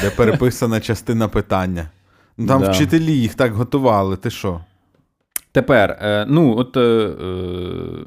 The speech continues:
Speaker 2: дивись, я тобі покажу. От, ну, ми вставимо. Наприклад, приклад завдання, типу, ти працюєш з табличкою
Speaker 1: Мгм.
Speaker 2: по лісовим масивам в різних країнах. Тут працюєш з нею, якісь там ці.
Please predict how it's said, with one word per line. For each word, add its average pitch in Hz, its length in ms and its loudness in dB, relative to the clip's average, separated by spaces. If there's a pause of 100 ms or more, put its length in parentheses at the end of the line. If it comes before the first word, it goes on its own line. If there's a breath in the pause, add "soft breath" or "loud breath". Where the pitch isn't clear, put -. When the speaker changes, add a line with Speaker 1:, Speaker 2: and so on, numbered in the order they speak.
(100)
Speaker 2:
дивись, 87 340 -6
я 80 60 -6
тобі 87 200 -10
покажу. 92 520 -8 (180)
От, - 320 -14 (160)
ну, 104 140 -8
ми 92 140 -4
вставимо. 117 440 -2
Наприклад, 107 380 -2
приклад 131 280 0
завдання, 127 400 2
типу, 95 240 -12
ти 110 160 -10
працюєш 113 380 -10
з - 40 -16
табличкою 104 580 -8 (280 loud breath)
Speaker 1:
Мгм. 98 340 -6
Speaker 2:
по 110 120 -6
лісовим 110 380 -4
масивам 95 540 -6 (140)
в 104 80 -14
різних 98 320 -10
країнах. 92 460 -12
Тут 92 240 -16
працюєш 127 540 -8
з - 40 -18
нею, 95 340 -10
якісь 95 240 -14
там 95 240 -14
ці. 98 240 -20